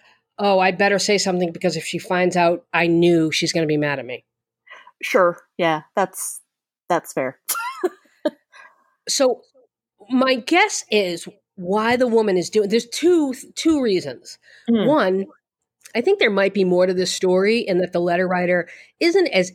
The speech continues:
Speaker 1: innocent as she por-, portrays herself to be.
Speaker 2: There is definitely more to this.
Speaker 1: Right? <laughs> Now, let me tell you something.
Speaker 2: Mm.
Speaker 1: After somebody, after re-, reading, uh, letters like this for ten years, I very quickly learned how to figure out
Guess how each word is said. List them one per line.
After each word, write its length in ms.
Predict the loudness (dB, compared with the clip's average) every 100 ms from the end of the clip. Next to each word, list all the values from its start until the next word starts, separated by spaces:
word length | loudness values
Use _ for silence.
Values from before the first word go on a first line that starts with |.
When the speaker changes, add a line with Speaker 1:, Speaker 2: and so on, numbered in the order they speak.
| _
Speaker 1:
innocent 640 | 0 0 2 0 0 -6 -14 _
as 120 | -4
she 120 | -2
por-, 180 | -4 -6 -14 -20 -20 -14
portrays 400 | -10 -6 -4 -2
herself 320 | -2 -2 -2
to 80 | -2
be. 160 | 0 2
Speaker 2:
There 180 | 4 2
is 80 | -2 -8 -2
definitely 560 | -2 -2 -6 -8 -8 -8
more 240 | -6 -6
to 80 | -4
this. 420 | -4 -4 -10 -10 0
Speaker 1:
Right? 260 | 2 2 0
<laughs> 40 | -2 -6 -4 -4 0 -2 -2 -8 -12 -10 -2
Now, 140 | 0 0 -2
let 100 | 2
me 60 | 2
tell 140 | 2 0
you 80 |
something. 260 | 0 0 2
Speaker 2:
Mm. 420 | 2 2 0 0 -2
Speaker 1:
After 240 | -2 0
somebody, 420 | 0 0 2 2
after 240 | 0 -2 -4 -2
re-, 180 | -2 -2
reading, 440 | 0 2 2 2 -2 -4
uh, 80 | -4 -2 0
letters 360 | 0 2 0
like 140 | 0 0
this 160 | -2
for 100 | -2
ten 380 | -8 -4 -2 0
years, 580 | 2 2 0 -4 -8 -12 _ -20 _ -6
I 380 | -2 0 0 2
very 240 | 0 0
quickly 480 | -2 -2 -2 -2 -4
learned 360 | 0 2 2 0
how 240 | -2 -2
to 160 | -4 -8
figure 360 | -4 -2 0 2
out 320 | 2 2 0